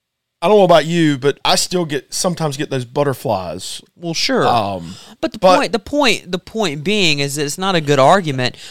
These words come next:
Speaker 2: when the argument is mainly, and I'm gonna, I, I hate to broad brush this, but the argument was mainly the legislature doesn't respect the court.
Speaker 1: Well, that's where they started.
Speaker 2: And
Speaker 1: I
Speaker 2: you
Speaker 1: can't believe
Speaker 2: start
Speaker 1: we're
Speaker 2: there.
Speaker 1: here again.
Speaker 2: You're inflating the ego. But here,
Speaker 1: Mm-hmm.
Speaker 2: uh,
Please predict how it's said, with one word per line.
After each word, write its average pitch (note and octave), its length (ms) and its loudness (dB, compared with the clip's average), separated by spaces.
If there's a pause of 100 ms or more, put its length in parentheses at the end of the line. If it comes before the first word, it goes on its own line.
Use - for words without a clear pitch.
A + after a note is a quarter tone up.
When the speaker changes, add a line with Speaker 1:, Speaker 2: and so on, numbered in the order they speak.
(100)
Speaker 2:
when E3 160 0
the E3+ 120 0
argument F3+ 460 2
is C3+ 160 0
mainly, C#3+ 800 0
and C3 140 -2
I'm F#3+ 140 0
gonna, F3+ 260 -4
I, D#3+ 180 -4
I F3+ 100 -6
hate G3+ 220 -8
to C3 60 -12
broad C3 540 -4
brush C3+ 460 0
this, A#2 260 -6
but - 200 -12 (300)
the E3 80 -2
argument F3+ 220 2
was D3 100 -6
mainly E3+ 320 -2 (380)
the C3 100 -10
legislature D3+ 680 -2
doesn't F3+ 280 0
respect - 600 -4
the - 40 -14
court. - 560 -6
Speaker 1:
Well, E3 320 4
that's E3+ 260 2
where G#3 140 4
they G3+ 140 4
started. C#3 500 2 (260)
Speaker 2:
And E3+ 120 4
Speaker 1:
I - 20 2
Speaker 2:
you A3+ 80 2
Speaker 1:
can't B3+ 140 4
believe B3+ 140 6
Speaker 2:
start C4 140 6
Speaker 1:
we're A#3+ 100 6
Speaker 2:
there. A#3 80 4
Speaker 1:
here A3 120 4
again. A#2+ 320 -4
Speaker 2:
You're F#3+ 180 0
inflating G#3+ 600 -2
the F3+ 140 -4 (100)
ego. D#3 300 0
But C#3 160 -4
here, B3+ 300 2
Speaker 1:
Mm-hmm. G2 560 -12 (120)
Speaker 2:
uh, G#3 300 4